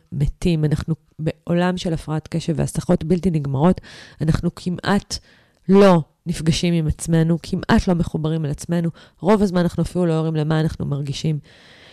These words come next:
כשאנחנו מייצרים תודעה טהורה באמצעות נשימה, באמצעות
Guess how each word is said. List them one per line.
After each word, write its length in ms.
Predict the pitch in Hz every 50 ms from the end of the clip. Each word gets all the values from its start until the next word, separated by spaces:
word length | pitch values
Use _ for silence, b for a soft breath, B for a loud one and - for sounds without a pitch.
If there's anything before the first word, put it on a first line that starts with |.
| B B B
כשאנחנו 380 | - - 190 170 175 - - 175
מייצרים 720 | 165 165 170 165 - - - - 202 208 220 233 240 240 226 - _ _
תודעה 460 | - 208 190 185 - - - 170 175
טהורה 440 | - - 196 185 175 160 151 156 147
באמצעות 500 | 139 156 147 156 147 - 175 175 175 190
נשימה, 540 | 208 214 - - - 180 170 170 170 165 160 - - _ _ _ _ _ _ _ _ _ _ _ _ _ _ _ _ _ _ _ _ _ _ _ _ _ _
באמצעות 720 | 156 165 147 151 - - - 143 165 185 175 - - -